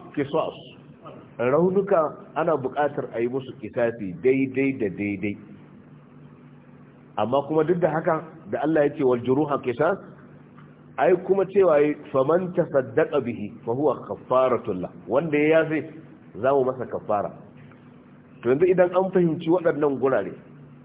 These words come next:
mutum ne maka laifi, har in baka yadda ba ka ce sai ka rama. To sai ka kai shi gaban hukuma, hukuma ta yi abin da ya dace daidai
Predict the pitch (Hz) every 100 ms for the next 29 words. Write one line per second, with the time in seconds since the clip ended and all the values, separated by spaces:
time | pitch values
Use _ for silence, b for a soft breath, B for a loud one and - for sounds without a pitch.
0 | - - - - 101 110 185 156 139 135
1 | 135 117 117 - - - - - - -
2 | - - - 160 180 185 180 190 190 180
3 | 170 - 123 104 92 113 113 - 127 127
4 | 110 104 95 - 101 104 95 - - -
5 | - - - - - - - - - -
6 | - 98 143 135 - 131 120 104 104 127
7 | 113 104 120 143 135 127 123 107 - 135
8 | 156 151 139 139 - 120 123 - 123 110
9 | 135 127 113 117 117 123 127 123 117 92
10 | - - - - - - - - - -
11 | - 147 147 143 147 147